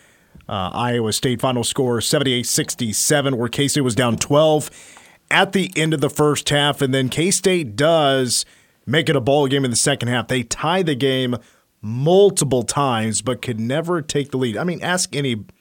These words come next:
basketball coach out there, college, pro, high school, doesn't matter. Tying the game is one thing.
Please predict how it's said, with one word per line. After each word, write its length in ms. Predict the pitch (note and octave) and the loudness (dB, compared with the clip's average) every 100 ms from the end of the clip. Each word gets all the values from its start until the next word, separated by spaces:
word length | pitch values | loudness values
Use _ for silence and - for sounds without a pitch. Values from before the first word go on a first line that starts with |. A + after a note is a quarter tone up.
| _ _ _ | _ _ _
basketball 460 | A#2 A#2 - G#2 F#2+ | -2 -2 -4 -6 -6
coach 260 | G2+ E2+ | -8 -6
out 220 | F#2 F2+ | -6 -6
there, 240 | F#2 D#2+ D#2 _ _ _ _ - | -6 -8 -10 _ _ _ _ -8
college, 640 | - C3+ C3 C3 B2 - | -2 0 2 2 0 -4
pro, 400 | - C3 C3 B2+ | -2 0 2 2
high 220 | A2 B2 B2+ | 0 0 0
school, 560 | - C3 B2 B2 A2+ _ _ _ _ _ _ A#2 | 0 0 0 -2 -4 _ _ _ _ _ _ 0
doesn't 320 | D#3 C3 A#2+ | 2 2 0
matter. 520 | A#2+ C#3 B2 A2 G2 _ _ | 0 2 0 -2 -4 _ _
Tying 240 | - E3 D#3+ | -2 -2 0
the 40 | |
game 200 | C#3 C#3+ | 2 0
is 100 | A2 | 0
one 260 | G#2+ C#3 C#3+ | 0 0 -2
thing. 460 | A#2+ G#2+ G#2 G2+ | -4 -4 -4 -6